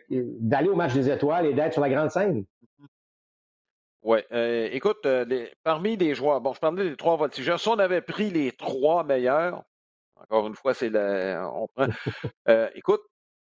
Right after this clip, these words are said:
Speaker 2: Brantley a toute une saison avec les Astros de Houston, là, euh, lui qui a failli passer aux Blue Jays de Toronto. Il sera accompagné de Joey Gallo, qui va finir la saison de Texas, ça, c'est une autre histoire,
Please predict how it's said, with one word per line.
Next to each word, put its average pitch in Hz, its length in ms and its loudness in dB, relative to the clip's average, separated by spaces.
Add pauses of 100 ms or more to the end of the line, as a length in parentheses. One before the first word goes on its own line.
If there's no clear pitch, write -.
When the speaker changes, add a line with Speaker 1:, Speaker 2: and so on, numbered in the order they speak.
(160)
Speaker 2:
Brantley 196 560 2
a 117 120 0
toute 262 220 -8
une 226 100 -2
saison 147 300 2
avec 170 160 -2
les 143 100 -2
Astros 131 340 -4
de 147 80 -6 (100)
Houston, 165 340 -2
là, 127 220 0
euh, 98 960 -2 (120)
lui 233 100 -2
qui 175 120 4
a - 20 -4
failli 165 240 -2
passer 170 300 2
aux 226 40 0
Blue 139 180 -2
Jays 190 180 2
de 139 100 -4
Toronto. 123 640 0 (380)
Il 143 140 -4
sera 220 180 2
accompagné 202 720 -2 (720)
de 123 120 0
Joey 220 260 4
Gallo, 175 500 0 (280)
qui - 120 -20
va 139 80 -2
finir 165 260 0
la 139 100 -2
saison 147 260 -4
de - 60 -8
Texas, 139 400 0
ça, 131 120 -6
c'est - 100 -20
une 135 60 -6
autre 139 180 -6
histoire, 170 520 2